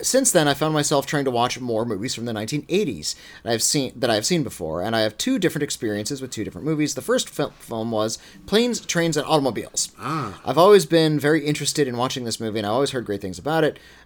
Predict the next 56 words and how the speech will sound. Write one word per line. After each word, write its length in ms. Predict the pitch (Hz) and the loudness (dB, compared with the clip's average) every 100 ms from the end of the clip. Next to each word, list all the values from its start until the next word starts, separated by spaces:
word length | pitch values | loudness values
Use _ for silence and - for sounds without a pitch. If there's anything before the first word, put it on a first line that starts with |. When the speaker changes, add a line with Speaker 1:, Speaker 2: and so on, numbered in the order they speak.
| _ | _
Speaker 1:
but, 260 | - 113 - | -4 -2 -2
and 260 | 120 110 107 | 0 0 0
how 140 | 123 | 2
it's 100 | 135 | 2
one 100 | 143 | 2
of 60 | 139 | 0
the 60 | |
best 240 | 107 196 - | 2 2 2
holiday 400 | - 175 190 185 | 2 4 4 4
movies 320 | 190 185 160 | 2 2 2
and 60 | 139 | 0
one 80 | |
of 60 | 135 | -2
the 60 | 123 | 0
best 180 | 127 | -2
road 220 | 95 131 139 | 0 0 0
trip 160 | 95 | -4
movies. 400 | 90 78 71 - - _ - - - _ - | -8 -8 -8 -10 -14 _ -20 -20 -20 _ 4
But 140 | 208 | 8
I 60 | 233 | 10
was 100 | 214 | 8
a 60 | |
bit 180 | 156 107 | 4 0
let 180 | 110 123 | -4 0
down. 420 | 185 190 95 65 - - | 2 2 0 -10 -20 -16
Maybe 360 | 127 139 135 143 | -8 -2 2 4
I 40 | |
Speaker 2:
Mm. 40 | 143 | 2
Speaker 1:
went 100 | 131 | 2
with 140 | 156 | 0
too 160 | - 110 | -2 -6
high 180 | 104 110 | -4 -4
expectations, 680 | 110 131 131 208 202 165 | -4 -8 0 2 2 -2
but 140 | 151 139 | 0 2
I 60 | |
didn't 180 | 135 240 | 2 2
find 180 | 226 175 | 2 2
it 80 | 165 | 2
all 100 | 113 | 2
that 120 | 95 | -2
funny, 300 | - 170 180 | -2 -2 -2
and 120 | 165 131 | -2 -4
I 40 | |
found, 200 | 117 185 | -4 -2
like, 160 | 147 127 | -2 0
a 40 | |
lot 200 | 123 175 | 0 0
of 40 | |
the 60 | 156 | -2
story 280 | - 139 127 | -2 0 0
beats 200 | 123 - | -2 -6
were 80 | 90 | -4
introduced 480 | 143 143 131 123 - | -4 -2 -4 -4 -6
and 140 | 120 | -6
then 120 | 110 | -6
gone, 420 | 104 165 160 151 | -2 2 2 2